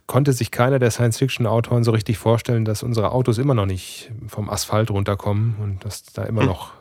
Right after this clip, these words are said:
Speaker 1: äh, fossile Energie, Brennstoffe verpulvert werden, um voranzukommen. Naja.
Speaker 2: Ä-,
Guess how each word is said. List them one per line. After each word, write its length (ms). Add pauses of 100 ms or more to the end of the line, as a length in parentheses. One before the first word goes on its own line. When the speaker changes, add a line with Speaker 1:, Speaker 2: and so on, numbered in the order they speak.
Speaker 1:
äh, 220
fossile 520
Energie, 460
Brennstoffe 680
verpulvert 600
werden, 260
um 160
voranzukommen. 840
Naja. 320 (420)
Speaker 2:
Ä-, 120